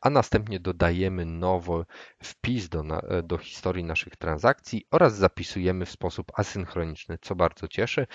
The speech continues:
e, informacje o, e, tej transakcji w naszym, e, portfelu, a konkretniej w historii dotyczącej naszej karty, e, co też w tym momencie czynimy, przechodząc do kolejnych linijek, m, debugowania.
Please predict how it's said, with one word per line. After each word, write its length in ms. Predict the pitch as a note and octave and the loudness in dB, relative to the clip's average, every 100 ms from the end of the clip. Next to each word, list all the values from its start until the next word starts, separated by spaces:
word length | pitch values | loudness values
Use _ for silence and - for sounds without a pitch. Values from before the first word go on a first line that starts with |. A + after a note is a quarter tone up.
| - - - | -14 -16 -12
e, 640 | G2+ F#2+ F#2 F#2 F2+ F2+ | -2 2 6 6 6 6
informacje 840 | F2+ G2 F#2+ - F2+ F2+ - - F2 | 2 -2 -4 -2 2 2 0 -4 0
o, 220 | F#2 F2 - - _ F#2+ | 4 4 2 -18 _ -4
e, 240 | F2 E2 | 0 2
tej 180 | - F2 | 2 -2
transakcji 600 | - E2+ F2+ E2+ - - | 0 0 2 0 -4 -10
w 40 | |
naszym, 460 | F2 E2 - D#2+ D#2 - - - | -6 -4 -4 -6 -8 -14 -14 -2
e, 440 | F2 E2 D#2+ D#2 - | 2 4 4 0 -2
portfelu, 640 | - E2 - E2+ E2 A#2+ D#3 | -6 -6 0 4 4 4 2
a 80 | F#2+ | 0
konkretniej 640 | - F#2 - G#2+ - F2+ | 0 -2 0 0 0 -4
w 260 | - - - | -4 -18 -10
historii 580 | - F#2 - F#2+ F#2 E2+ | -8 -8 0 0 0 -4
dotyczącej 640 | E2+ - - F2 - D#2 | -6 -6 -8 -8 -8 -6
naszej 340 | E2 A#2+ F2+ F2 | -2 0 -2 -4
karty, 460 | - - - A3+ - - - _ - | 6 6 8 2 2 -14 -18 _ -4
e, 280 | G2 G2 G2 | 2 2 4
co 140 | - | 2
też 240 | F#2 G#2+ - | 4 2 0
w 60 | |
tym 160 | - F2+ | -6 -4
momencie 420 | E2 E2 E2+ - | -2 -2 -4 -6
czynimy, 460 | - E2 D#2+ F2 D2+ | -8 -8 -6 -4 -6
przechodząc 580 | - F2 F2+ D#2+ D#2 - | -8 -6 -6 -6 -8 -8
do 100 | F2+ | -6
kolejnych 600 | E2 D#2+ D#2+ D#2 D2+ - | -2 0 -2 -4 -6 -6
linijek, 480 | F2 E2+ D#2 D#2 - - - _ F2 | -6 -4 -4 -6 -10 -20 -20 _ -8
m, 120 | E2 E2 | 0 0
debugowania. 920 | D#2+ D#2 D#2+ D#2+ D2+ D2 D2 G#2+ G#3 | 0 0 0 0 -6 -6 0 2 2